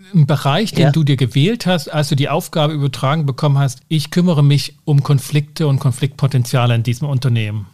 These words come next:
Speaker 2: Nee, das war, das war gar nicht in dem Kontext gemeint, sondern ich hab mich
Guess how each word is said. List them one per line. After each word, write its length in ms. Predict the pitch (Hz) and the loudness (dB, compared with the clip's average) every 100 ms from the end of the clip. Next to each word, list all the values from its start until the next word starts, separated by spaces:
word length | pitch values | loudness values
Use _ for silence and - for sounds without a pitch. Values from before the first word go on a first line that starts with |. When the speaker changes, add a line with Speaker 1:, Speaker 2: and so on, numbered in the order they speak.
| _ | _
Speaker 2:
Nee, 320 | 143 202 240 160 | 0 2 0 -2
das 240 | 143 - | -4 0
war, 380 | 135 175 254 262 - _ | 0 0 0 -2 -6 _
das 180 | - - | -8 -4
war 120 | 143 | -4
gar 240 | 165 135 185 | -2 -2 0
nicht 160 | 220 | 2
in 100 | - | 2
dem 160 | 156 156 | 2 2
Kontext 400 | 165 156 156 - | 2 2 0 -2
gemeint, 280 | 135 143 160 | 2 2 2
sondern 280 | 143 160 156 | 2 2 2
ich 140 | 139 | 0
hab 140 | - - | -2 -2
mich 220 | 151 | -2